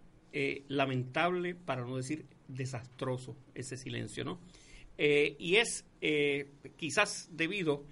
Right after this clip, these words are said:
a esa especie de, eh, emparentamiento que históricamente ha habido entre las izquierdas en Puerto Rico y los movimientos de izquierda a través de toda la América Latina,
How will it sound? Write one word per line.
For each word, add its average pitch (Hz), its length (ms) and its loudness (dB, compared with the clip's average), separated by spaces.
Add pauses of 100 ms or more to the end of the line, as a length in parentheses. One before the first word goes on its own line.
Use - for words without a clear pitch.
(440)
a 143 140 2
esa 190 300 6
especie 185 600 2
de, 156 500 2 (840)
eh, 135 560 2 (640)
emparentamiento 147 1300 2 (440)
que 160 120 2
históricamente 180 680 0
ha 175 40 2
habido 156 480 0
entre 131 320 -2
las 131 120 0
izquierdas 170 720 -2
en 175 160 -2
Puerto 175 300 -2
Rico 160 360 -2
y 165 60 -2
los 151 100 2
movimientos 151 520 0
de 170 80 -2
izquierda 160 480 -2
a 147 100 -10
través 143 200 -4
de 170 80 -4
toda 160 120 -2
la 160 80 0
América 160 240 -2
Latina, 156 320 0